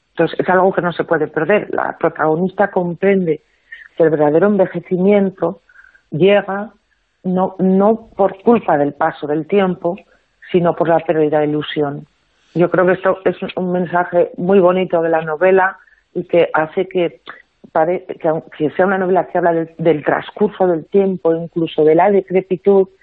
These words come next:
pues deja una puerta abierta a la esperanza.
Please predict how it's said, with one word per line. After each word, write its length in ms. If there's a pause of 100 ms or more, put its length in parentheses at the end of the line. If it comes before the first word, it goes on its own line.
(460)
pues 160 (680)
deja 680
una 240
puerta 340
abierta 420
a 160
la 100
esperanza. 540